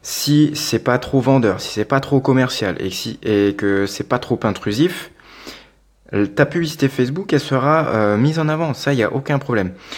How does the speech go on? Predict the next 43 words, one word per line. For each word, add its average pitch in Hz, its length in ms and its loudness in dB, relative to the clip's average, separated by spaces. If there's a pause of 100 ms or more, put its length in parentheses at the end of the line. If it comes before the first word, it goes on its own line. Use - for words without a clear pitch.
(200)
Elle, 104 160 2
euh, 104 300 4
sera 135 200 -2
mise 135 200 4
en 104 160 2
avant 131 340 -2 (560)
et, 143 360 6
euh, 101 600 4 (100)
tu - 140 -10
pourras 120 300 0
atteindre 139 500 0
les 107 160 0
bonnes 127 220 2
personnes. 110 400 -2 (760)
Donc 110 140 -2
ça, 175 140 4
déjà, 151 240 4
c'est 165 160 0
vraiment 135 240 2
un 117 60 2
premier 117 280 2
point 165 200 -2
qu'il 170 140 -12
faut 123 120 -4
que - 80 -16
tu 123 80 -10
saches. - 260 -6 (340)
F-, - 200 -20 (320)
de, 107 220 4
dans 107 140 2
tous 160 120 -2
les 156 120 4
cas, 147 280 2 (180)
tout 175 140 2
le 160 80 -2
temps, 147 180 4
je 135 140 -4
te 104 80 0
le 101 100 -2
dis 110 160 -2
dans 101 140 0
mes 90 100 -2
podcasts, 139 500 -2